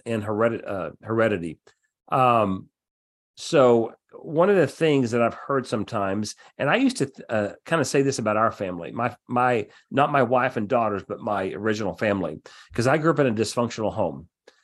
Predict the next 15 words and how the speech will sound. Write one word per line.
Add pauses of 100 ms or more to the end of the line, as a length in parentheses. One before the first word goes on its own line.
(160)
Um, (180)
and
here's
a
statement. (240)
"Well,
that's,
that's
just
how
we
are
in
our
family.